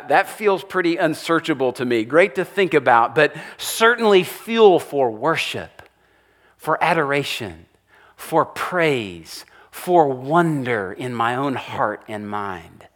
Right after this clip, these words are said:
If you struggle to worship, spend a little time thinking in these ways and see if that ignites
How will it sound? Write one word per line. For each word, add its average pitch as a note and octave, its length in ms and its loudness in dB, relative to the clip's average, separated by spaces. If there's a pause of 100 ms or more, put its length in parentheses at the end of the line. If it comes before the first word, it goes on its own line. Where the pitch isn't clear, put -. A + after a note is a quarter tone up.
(800)
If F3 240 0
you A3+ 80 0
struggle G3+ 640 2
to E3 160 -6
worship, E3+ 680 -2 (560)
spend - 420 0
a A3+ 60 8
little G3+ 260 8
time D3 440 -2
thinking C3 420 -6
in A2 140 -6
these G#2+ 260 -8
ways E2 480 -16 (720)
and A2+ 140 -10
see C3 260 -6
if G#2 200 -4
that G#2 320 -4
ignites F#2+ 640 -10